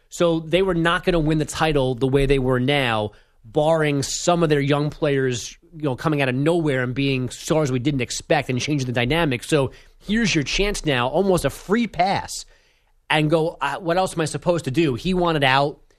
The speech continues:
He was gonna pout. We didn't want that. And then once I traded him, I gotta trade Russ and start over. I'm doing Russ a favor. So, yeah, I mean, i-, in his heart of hearts, he might have wanted to, imp-, to blow this up, but he knew he couldn't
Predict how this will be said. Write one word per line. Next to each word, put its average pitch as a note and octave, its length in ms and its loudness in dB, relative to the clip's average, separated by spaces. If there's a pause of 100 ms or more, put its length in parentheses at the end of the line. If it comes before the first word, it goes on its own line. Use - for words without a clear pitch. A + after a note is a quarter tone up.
(160)
He C#3 120 -2
was C#3 140 0
gonna D#3 220 0
pout. D3 560 -2
We C#3 80 -6
didn't D3 220 -2
want D3 260 0
that. C3+ 260 0
And C3 160 -4
then D#3 280 2
once E3+ 180 0
I C#3+ 80 0
traded D3 320 -2
him, D#3 340 2 (480)
I G#2+ 100 -2
gotta E3 260 2
trade C#3 280 0
Russ D#3+ 420 0
and C3+ 120 -2
start C#3+ 240 0
over. E3 280 2
I'm C#3+ 140 0
doing C3 280 0
Russ F#3 280 0
a F3 60 2
favor. E3 580 0 (280)
So, F3 120 -2
yeah, G3 200 2
I E3 60 0
mean, D#3+ 160 2
i-, E3 40 0
in E3 440 -2
his D3 100 0
heart G3 200 2
of D3+ 80 2
hearts, F#3 260 2
he F3 80 0
might E3+ 200 0
have D#3+ 100 2
wanted D3+ 540 0
to, C3+ 200 -2
imp-, C3+ 240 -6 (120)
to C#3 100 -2
blow C3 260 0
this A#2+ 240 -2
up, A#2 140 0
but B2 100 -2
he A#2+ 100 -4
knew D3+ 120 2
he C#3 80 -2
couldn't C#3+ 500 -2